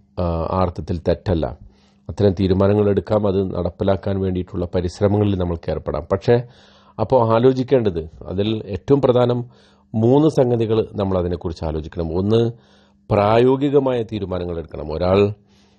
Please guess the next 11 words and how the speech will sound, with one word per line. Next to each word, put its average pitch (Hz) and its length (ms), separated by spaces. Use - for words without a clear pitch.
ഒരുപാട് 107 480
ഇബാദത്ത് 113 520
ഞാൻ 113 220
എടുക്കും, 95 420
അല്ലെങ്കിൽ 90 300
ഇപ്പോൾ 90 160
ഉദാഹരണത്തിന് 98 540
ഞാൻ 104 160
അള്ളാഹുവുമായിട്ടുള്ള 104 800
ബന്ധം 95 460
മെച്ചപ്പെടുത്തും 98 760